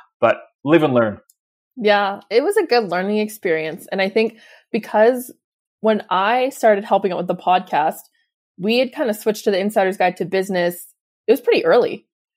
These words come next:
Speaker 1: Mm.
Speaker 2: when I had joined in. So for the first little bit, I only really knew it as the Insider's Guide to Business. And then when we, we moved it back to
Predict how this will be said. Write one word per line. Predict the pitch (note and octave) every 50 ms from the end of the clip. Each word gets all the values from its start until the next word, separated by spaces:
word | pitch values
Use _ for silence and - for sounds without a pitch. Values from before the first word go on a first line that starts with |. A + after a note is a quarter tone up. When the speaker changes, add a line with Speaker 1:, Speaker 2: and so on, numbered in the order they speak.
| _ _ -
Speaker 1:
Mm. | C#3+ D3+ -
Speaker 2:
when | - -
I | E3
had | D#3+ D#3 D#3+ E3
joined | - F#3 E3+ E3 D#3+ E3+
in. | E3 D#3+ E3 E3
So | - G3 F3 E3+ D#3 - - _ _ _ _ _ _ _ _ _
for | - A3+ G#3+
the | F#3 F3+
first | - - A#3 D4+ E4+ - C4
little | A3 F#3+ F3+
bit, | F3 F3 E3+ E3+
I | F3 F3
only | G3+ A3+ A#3 A3
really | G3 G3+ G3+ G3 F#3+ F#3
knew | F3 E3+ F3 F3+ F#3 F#3 F3+ E3+ - - _ _ _ _ _ _ _ _ _ _ -
it | - F#3+ F3
as | E3+ F3 G3 F#3
the | E3+
Insider's | F3 F3 F3 F3+ E3 E3+ E3 -
Guide | D#3 D3+ -
to | - -
Business. | - C4 C#4+ C#4+ D4+ D4 C#4 C#4 D4+ D4 - - _ _ _ _ _ _ _ _ _ _ -
And | G3 G3+ G#3
then | G3+ G3+ G3+ G#3
when | G#3+ G#3+ G#3
we, | G3+ F#3+ F#3 F3+ F3 E3 - _ -
we | - G3 F#3+
moved | G3 A3+ A#3+ A3+ -
it | D3+ - -
back | G3 A#3 B3 A3+ - - - _ _ _ _ _ _ _ _
to | - - G3 F3+ E3+ E3 E3+ F3+ - -